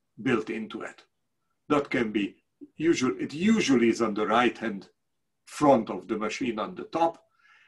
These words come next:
You have a place to snap the bobbin in.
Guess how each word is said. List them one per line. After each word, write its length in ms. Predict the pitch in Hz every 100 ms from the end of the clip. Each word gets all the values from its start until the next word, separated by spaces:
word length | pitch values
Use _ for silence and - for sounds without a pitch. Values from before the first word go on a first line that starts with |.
| _ -
You 360 | 131 143 123 -
have 220 | - 147
a 80 | 123
place 500 | - 165 151 143 - _ _
to 80 | -
snap 520 | 117 - 147 131 - _ _ _ -
the 120 | 117
bobbin 520 | 117 123 117 110 92 _ _ _
in. 320 | 165 180 214